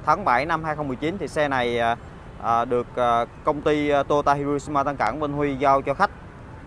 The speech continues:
À, các bạn có thể xem. Tình trạng, à, ngoại thất của chiếc xe cũng như là nội thất của chiếc xe thì bên Huy đã kiểm tra rất là kỹ rồi. À, mọi thứ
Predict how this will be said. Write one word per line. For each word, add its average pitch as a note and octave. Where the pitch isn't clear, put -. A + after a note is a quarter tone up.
À, C#3
các E3+
bạn C3+
có D#3
thể C#3
xem. D3
Tình C#3+
trạng, C3
à, C#3+
ngoại C3+
thất G#3
của D#3+
chiếc G3+
xe E3+
cũng D3
như E3+
là C#3+
nội A#2+
thất G#3
của F3+
chiếc -
xe D#3
thì C#3
bên C#3+
Huy D3
đã C3
kiểm C#3+
tra D3
rất F#3+
là E3+
kỹ B2
rồi. D3+
À, C3
mọi C3
thứ E3